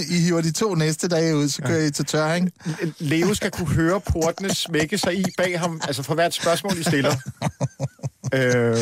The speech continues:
Speaker 1: Indbruddet er ifølge Sydøstjyllands politi sket mellem søndag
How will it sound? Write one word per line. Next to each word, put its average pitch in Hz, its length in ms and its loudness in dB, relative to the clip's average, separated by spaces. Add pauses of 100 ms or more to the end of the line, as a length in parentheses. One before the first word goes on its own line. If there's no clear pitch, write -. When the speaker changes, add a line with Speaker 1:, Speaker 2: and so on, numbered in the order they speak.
(380)
Speaker 1:
Indbruddet 185 580 2
er 151 40 0
ifølge 165 500 0
Sydøstjyllands 156 920 0
politi 135 400 -2
sket - 500 -2
mellem 120 240 2
søndag 165 420 -2